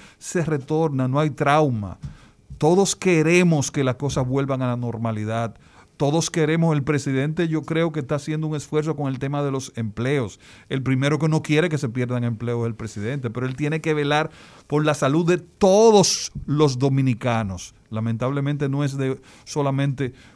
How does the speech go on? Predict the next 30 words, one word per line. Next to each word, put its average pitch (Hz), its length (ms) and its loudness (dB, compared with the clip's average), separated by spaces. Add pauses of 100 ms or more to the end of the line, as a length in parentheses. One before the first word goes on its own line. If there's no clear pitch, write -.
(100)
un 131 140 0
segmento 123 680 -2
de 107 80 -4
la 107 120 -6
población, 113 480 -4
que 127 80 -6
es 127 100 -4
muy 151 220 -2
doloroso 131 680 0
lo 107 80 -6
que 107 80 -6
está 107 200 -6
pasando 110 440 -6
con 107 120 -6
los 104 140 -6
bares, 107 420 -4 (300)
con 151 140 -2
los 131 160 -2
artistas, 110 460 -4
con 110 160 -6
todo 110 260 -4
eso. 110 240 -6 (420)
Pero 139 320 -2
es 143 240 -2
que, 170 140 -2
señores, 131 560 -2 (180)
el 135 180 -4
aglomeramiento 135 1300 0
de 107 120 -4
personas 107 580 -8